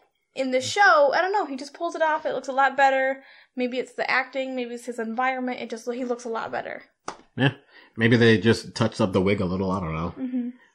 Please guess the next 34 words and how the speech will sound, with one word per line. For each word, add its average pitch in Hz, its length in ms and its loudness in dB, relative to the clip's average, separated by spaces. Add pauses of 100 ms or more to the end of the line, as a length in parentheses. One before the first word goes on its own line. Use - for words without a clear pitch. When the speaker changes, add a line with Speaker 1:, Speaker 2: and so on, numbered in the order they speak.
(140)
Speaker 2:
But 131 380 2
I 147 120 4
agree. 123 400 4
Maybe 160 240 4
the 147 140 4
promotional 123 340 2
images 110 300 4
didn't 107 240 0
look - 340 -6
great, 92 360 -4 (340)
but 107 100 0
I, 101 220 4
I 104 40 4
thought 95 200 -2
it 85 40 -2
was 82 100 -8
spot - 240 -8
on. - 680 0
<laughs> - 40 -20 (840)
Uh, 95 380 -4 (400)
yeah, 165 160 4
I 151 120 2
think 170 180 4
that's 143 160 0
everything 117 280 0
I've 101 160 -6
got. 85 360 -8 (200)
Speaker 1:
Yeah, 302 220 -4 (100)
that's 277 160 -8
everything 285 320 -6
I've 370 220 -4
got. 302 260 -2 (640)
Speaker 2:
All - 80 2
right. 190 220 2